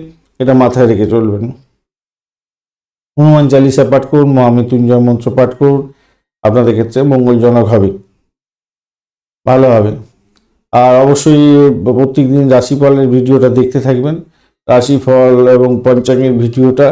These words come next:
প্রত্যেক দিন দেওয়া হয়ে থাকে, ওগুলো দেখবেন। বার্ষিক রাশিফল আপনাদের দেওয়া হয়ে গেছে, বার্ষিক রাশিফলে আর্থিক অবস্থা কেমন যেতে পারে দেওয়া আছে, রাহু গোচরে কী হতে পারে আপনাদের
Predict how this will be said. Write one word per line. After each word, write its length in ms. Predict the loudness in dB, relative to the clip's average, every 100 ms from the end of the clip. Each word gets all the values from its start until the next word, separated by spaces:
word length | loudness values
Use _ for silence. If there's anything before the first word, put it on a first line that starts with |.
| -4 -12
প্রত্যেক 340 | -10 -6 -4 -2
দিন 220 | -2 0
দেওয়া 220 | 2 4
হয়ে 200 | 4 2
থাকে, 260 | 0 -4 -4
ওগুলো 260 | -2 -2
দেখবেন। 380 | 0 -2 -2 -6 -8 -14 _ _ _
বার্ষিক 320 | -2 -2 0 0
রাশিফল 440 | 0 -2 0 0
আপনাদের 400 | 0 0 -2 0
দেওয়া 180 | 2 2
হয়ে 120 | 2
গেছে, 220 | -2 -2
বার্ষিক 440 | -2 0 -2 -2 -2
রাশিফলে 380 | -4 -2 0 0
আর্থিক 300 | 0 -2 0
অবস্থা 320 | 0 0 -4
কেমন 280 | -4 -2 -2
যেতে 200 | -2 0
পারে 180 | 0 0
দেওয়া 300 | 0 2 2
আছে, 300 | 2 0 -6 -8 _ _ _ -4
রাহু 240 | 0 2 4
গোচরে 440 | 2 2 0 0
কী 220 | -2 0
হতে 320 | 2 2 0
পারে 240 | 2 2 2
আপনাদের 400 | 0 -2 -2